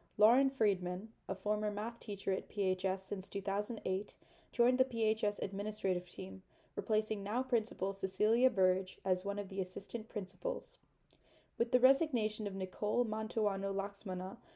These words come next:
in late January, effective March eleventh, Friedman will be one of two assistant principals at P H S, with Roshone Johnson. This past summer,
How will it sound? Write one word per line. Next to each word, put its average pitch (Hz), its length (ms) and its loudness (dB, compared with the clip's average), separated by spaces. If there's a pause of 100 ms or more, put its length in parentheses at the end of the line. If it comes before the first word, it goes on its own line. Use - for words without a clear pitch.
(240)
in 196 120 -4
late 240 220 2
January, 190 720 2 (140)
effective 202 480 -4
March 202 260 -4
eleventh, 196 480 0 (460)
Friedman 254 340 2
will 226 100 2
be 202 160 -2
one 202 280 -4
of - 160 -4
two 262 260 -2
assistant 247 420 -4
principals 190 540 -2
at 208 140 -6
P 196 180 -6
H 185 180 -4
S, 208 340 -6 (120)
with 208 220 -4
Roshone 196 400 -6
Johnson. 185 500 -2 (1200)
This 269 280 6
past 233 420 -4
summer, 190 400 -2